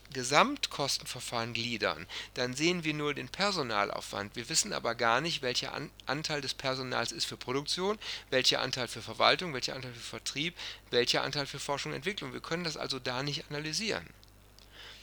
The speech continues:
Das ist also der große Vorteil des Umsatzkostenverfahrens. Wie viel Prozent für die Herstellung, wie viel für, Prozent für Vertrieb und so weiter.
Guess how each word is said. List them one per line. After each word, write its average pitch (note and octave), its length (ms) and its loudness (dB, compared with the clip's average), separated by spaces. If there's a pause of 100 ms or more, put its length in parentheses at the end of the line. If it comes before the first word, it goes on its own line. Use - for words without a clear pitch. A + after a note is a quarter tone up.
(400)
Das C3+ 160 0
ist E3 100 -4
also - 220 0
der B2 140 0
große C#3+ 340 0
Vorteil D#3 480 2
des A2 140 0
Umsatzkostenverfahrens. B2 1400 0 (300)
Wie C#3+ 80 -4
viel D#3 100 -2
Prozent D#3 500 2
für - 120 -6
die C#3+ 80 -2
Herstellung, D3 460 4
wie C3+ 80 -6
viel D3+ 120 -6
für, - 180 -8 (120)
Prozent D#3+ 340 0
für D3+ 60 -6
Vertrieb D#3+ 420 -6
und D3+ 100 -4
so C3 140 -2
weiter. G2 320 -4